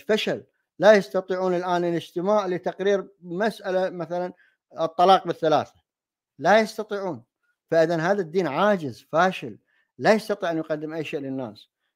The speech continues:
الكل يخشى أن يقول كلمة. فبالتالي القضية الآن وين ت-، الانهيار هذا تعاني منه شعوبنا، يجب أن نكتشف هاي الحقيقة اللي أكدت عليها بالبداية،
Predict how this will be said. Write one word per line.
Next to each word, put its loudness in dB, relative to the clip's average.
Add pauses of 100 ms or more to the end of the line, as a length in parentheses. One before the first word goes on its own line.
(120)
الكل -2
يخشى -2
أن 2
يقول -2
كلمة. 0 (720)
فبالتالي 4 (300)
القضية 0
الآن -4
وين -4
ت-، -10
الانهيار 0
هذا 2
تعاني -4
منه -2
شعوبنا، 0
يجب -4
أن -2
نكتشف -4
هاي -2
الحقيقة -14
اللي -10
أكدت -10
عليها -6
بالبداية، -6